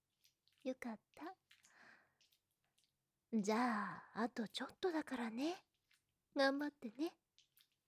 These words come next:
<laughs> かわいい。赤ちゃんみたい。必死におっぱい吸って、よっぽど気持ちいいんだね。よしよし。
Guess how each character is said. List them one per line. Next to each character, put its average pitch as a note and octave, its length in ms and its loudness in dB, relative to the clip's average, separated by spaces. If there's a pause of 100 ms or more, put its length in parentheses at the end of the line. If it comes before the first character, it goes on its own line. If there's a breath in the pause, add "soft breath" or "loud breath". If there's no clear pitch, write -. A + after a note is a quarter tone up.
(1500)
<laughs> F#4 480 0 (1120 loud breath)
か C#4+ 100 0
わ A#3+ 460 2
い C#4 320 -2
い。 - 100 -12 (560)
赤 D4 360 -2
ち - 100 0
ゃ D4+ 100 4
ん C4 100 0
み B3+ 120 -6
た A#3+ 300 -8
い。 C4+ 160 -16 (1160)
必 A#3 160 0
死 - 400 -8
に A3 220 0
お A#3 60 -4
っ A#3 40 -10 (120)
ぱ G3+ 120 -6
い F3 80 -10
吸 - 20 -18
っ - 20 -18 (360)
て、 - 1120 -16
よ A#3 60 -2
っ - 40 -10 (220)
ぽ C#4 140 2
ど D#4 120 -2
気 - 160 -8
持 D#4+ 220 -2
ち - 160 -4
い E4+ 40 0
い F#4+ 120 -2
ん F#4+ 100 -4
だ D4+ 80 -10
ね。 D#4 500 -8 (1600)
よ G#3 280 4
し D#3+ 480 -10
よ G#3+ 220 -6
し。 C#4 340 -10